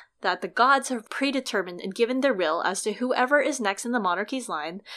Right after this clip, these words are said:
which here would be, I guess, Stannis Baratheon, if the Baratheon bastards are, in fact, not Baratheons, which they are not. And Catelyn is now about to, like, before she gets interrupted for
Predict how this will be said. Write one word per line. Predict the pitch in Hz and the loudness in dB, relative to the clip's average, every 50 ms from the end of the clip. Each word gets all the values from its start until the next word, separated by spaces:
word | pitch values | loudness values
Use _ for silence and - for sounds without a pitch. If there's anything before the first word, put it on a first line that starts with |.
| - - - - _ | -14 -14 -16 -2 _
which | 233 220 214 - - | 4 4 6 4 4
here | - 381 359 262 220 226 254 262 - - - - _ _ _ _ _ _ _ _ _ _ - | 4 4 6 6 4 4 2 0 -4 -10 -20 -20 _ _ _ _ _ _ _ _ _ _ 0
would | 190 220 226 214 208 190 - - _ _ _ _ _ _ _ _ _ | 4 4 6 6 6 4 0 -6 _ _ _ _ _ _ _ _ _
be, | - 208 202 196 | -2 0 2 2
I | 202 | 2
guess, | 190 196 190 208 - - - | 2 2 2 2 0 -2 -4
Stannis | - 196 190 202 - - | -4 -4 -4 -4 -4 -2
Baratheon, | - 233 196 165 170 - - - 202 190 190 208 233 247 240 - - - - - - | 0 2 4 4 4 2 0 0 0 0 0 -2 -2 -4 -6 -8 -14 -18 -18 -12 -6
if | - 202 202 - | -6 -6 -6 -4
the | - 208 | -6 -2
Baratheon | 202 214 196 175 170 190 - - 208 202 196 214 220 - - _ _ _ _ _ | 2 2 4 4 2 0 -2 -2 -2 -2 -4 -6 -10 -14 -18 _ _ _ _ _
bastards | 214 180 180 185 - - 202 185 185 180 - - - _ _ _ | 0 0 0 -2 -4 -6 -6 -6 -6 -8 -10 -14 -16 _ _ _
are, | 196 196 190 180 180 180 | -2 0 0 0 0 -2
in | - - 196 208 | -4 -6 -8 -4
fact, | - 202 160 160 180 - - - | -4 -2 -2 -2 -6 -10 -8 -4
not | 180 170 160 - | -4 -4 -2 -2
Baratheons, | - 185 160 160 165 - - 180 180 180 | -2 -2 -2 -2 -2 -6 -10 -10 -10 -10
which | - 180 185 - - | -10 -8 -8 -8 -8
they | 180 | -10
are | 170 175 | -12 -12
not. | 151 - - 208 - _ _ - - - - - - - - | -12 -10 -10 -10 -10 _ _ -20 -18 -16 -16 -14 -4 0 0
And | 302 285 - | 0 2 2
Catelyn | - 285 294 - - 339 339 330 294 - | 4 4 4 4 4 -2 -6 -6 -6 -6
is | 233 202 214 214 | -6 -6 -4 0
now | 214 208 214 220 | 2 2 4 4
about | - 208 208 - 180 185 214 220 220 _ | 2 0 0 0 2 2 2 0 -2 _
to, | - - 294 285 285 285 | -6 -6 -4 -4 -2 0
like, | 254 202 185 180 - - - - | 2 2 2 0 -2 -10 -16 -14
before | - 208 - 220 208 | -16 -6 -4 -4 -2
she | - 208 | 0 0
gets | 202 190 - | -2 -2 -2
interrupted | 220 196 - - 185 180 - - 233 240 233 220 | -6 -8 -6 -6 -6 -6 -4 -2 0 0 0 -2
for | - - 240 240 240 - - | -2 -2 -2 -2 -2 -4 -6